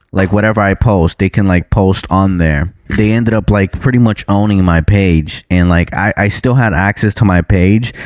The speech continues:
but they w-, they were able to, like, post whatever the fuck they wanted on my page and use my following in order to get them, like, the views and the clicks and, like, the revenue,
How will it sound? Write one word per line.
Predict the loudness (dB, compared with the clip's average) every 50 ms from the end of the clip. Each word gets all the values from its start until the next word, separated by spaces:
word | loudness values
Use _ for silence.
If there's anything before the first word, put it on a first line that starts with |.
| -16 -12 -6
but | -4 -2 0 0
they | 0
w-, | 0 2 0 0 -2 -2
they | -2 0 2
were | 2 2 0 0
able | 0 0 2 2 2
to, | 2
like, | 2 2 0 0 -2
post | -2 -2 0 2 2 0 0 -2 -2
whatever | 0 0 2 2 2 2 2
the | 0 0
fuck | -2 -2 -2 -2 -2 -2 0
they | 0 2
wanted | 2 2 2 2 2 2 0 0 -2 0
on | 0 0 2
my | 2 2 2 2
page | 2 2 2 2 4 4 4 2 2 0 -4 -10 -18 -20 -20 -20 _ _ -4
and | -2 0 2 2 2 2 2 0 -2 -8 _ -2
use | 2 2 4 4 4 2 2 0
my | 0 2 2 2
following | 0 0 0 -2 0 2 2 2 2 2 2 2 0 0
in | 0 0 0
order | 2 2 2 2 2 0
to | 0 0 -2
get | 0 0 0 -2 0 0
them, | 0 0 2
like, | 2 2 0 0 -2 -2
the | -4 -2
views | 0 0 2 2 4 4 4 2 2 2
and | 2 0
the | 0
clicks | 0 -2 -2 -2 0 0 0 -2 -4 -2 0
and, | 0 2 2
like, | 2 0 0 0
the | 0 0
revenue, | 2 2 2 0 0 2 2 2 4 4 2